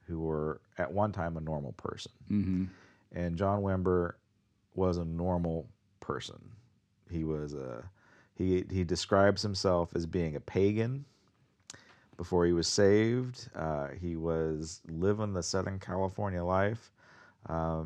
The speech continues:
Speaker 1: many people don't know that he was, uh, the promoter, arranger for the Righteous Brothers.
Speaker 2: Oh.
Speaker 1: Yeah, yeah. So he worked with the Righteous Brothers. Uh, he arranged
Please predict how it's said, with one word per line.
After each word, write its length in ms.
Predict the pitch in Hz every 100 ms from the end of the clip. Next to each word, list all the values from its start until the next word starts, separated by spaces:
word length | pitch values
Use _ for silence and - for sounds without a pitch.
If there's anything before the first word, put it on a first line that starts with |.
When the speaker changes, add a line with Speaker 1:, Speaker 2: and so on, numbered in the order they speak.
| 85
Speaker 1:
many 160 | 101
people 180 | 110 117
don't 140 | 107 98
know 140 | 98
that 140 | 92 82
he 220 | 95 92
was, 320 | 87 85 82
uh, 260 | 82 80 78
the 80 | 80
promoter, 800 | - 87 90 92 95 95 92 92 -
arranger 540 | 82 90 90 90 90
for 180 | 87 82
the 80 | 71
Righteous 420 | 65 82 95 101
Brothers. 880 | - 98 98 101 98 101 - - - _ _ - -
Speaker 2:
Oh. 480 | 359 370 330 98 - - -
Speaker 1:
Yeah, 420 | 92 104 107 92 - - - -
yeah. 320 | 92 90 82
So 280 | 85 - 92
he 160 | 95 98
worked 280 | 90 95 -
with 100 | 87
the 80 |
Righteous 360 | 82 90 95 98
Brothers. 720 | - 87 87 90 90 92 - - _ - - _ _ -
Uh, 360 | 87 87 85 82
he 360 | - 110 113
arranged 920 | 101 87 92 95 92 95 92 90 -